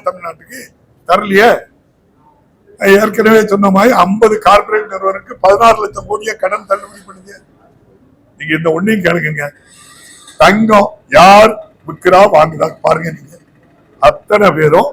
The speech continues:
மாண்புமிகு பாரத பிரதமருடைய ஆட்கள். சாமானிய மக்கள்கிட்ட இருக்க பணத்தை புடுங்குறாங்க. நீங்க ஒரு பவுன், அரை பவுன் தங்கம் வச்சு தாலி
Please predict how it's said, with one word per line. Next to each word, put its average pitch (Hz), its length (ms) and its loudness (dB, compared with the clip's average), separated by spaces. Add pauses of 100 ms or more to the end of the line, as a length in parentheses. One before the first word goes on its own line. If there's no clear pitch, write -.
(220)
மாண்புமிகு 165 500 0
பாரத 196 300 4 (100)
பிரதமருடைய 151 560 -12
ஆட்கள். - 240 -8 (2000)
சாமானிய 226 560 4
மக்கள்கிட்ட 196 380 0
இருக்க 208 180 -2 (100)
பணத்தை 226 400 0
புடுங்குறாங்க. 208 500 -2 (1200)
நீங்க 226 140 -2 (120)
ஒரு 214 160 2
பவுன், 233 280 2 (380)
அரை 214 220 4
பவுன் 233 260 0
தங்கம் 214 240 -2
வச்சு 214 180 -10 (120)
தாலி 233 200 2